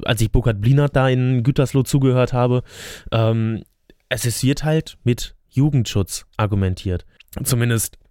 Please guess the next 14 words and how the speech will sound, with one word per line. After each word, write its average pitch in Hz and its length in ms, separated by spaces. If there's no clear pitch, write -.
habe 120 160
ich 117 100
ihn 117 100
da 110 100
auch 120 220
gefragt, 120 600
äh, 117 40
weswegen 107 840
Edibles 135 460
nicht, 175 220
weil 98 160
ich - 160
sehe 113 240
es - 260